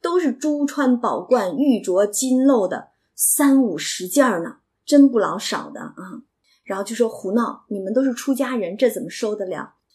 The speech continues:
然后宝玉更逗了，说：“哎呀，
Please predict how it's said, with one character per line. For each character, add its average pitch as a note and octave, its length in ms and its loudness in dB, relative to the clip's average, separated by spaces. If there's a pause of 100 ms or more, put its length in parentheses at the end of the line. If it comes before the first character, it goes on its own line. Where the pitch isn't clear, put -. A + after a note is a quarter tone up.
(240)
然 G#3 160 -6
后 G#3 420 -4
宝 F3+ 200 0
玉 C#4 160 4
更 C#4 260 4
逗 G#3+ 220 2
了， F#3+ 160 -2
说 B3 240 -2 (260)
：“哎 C4 60 4
呀， F#3+ 240 -2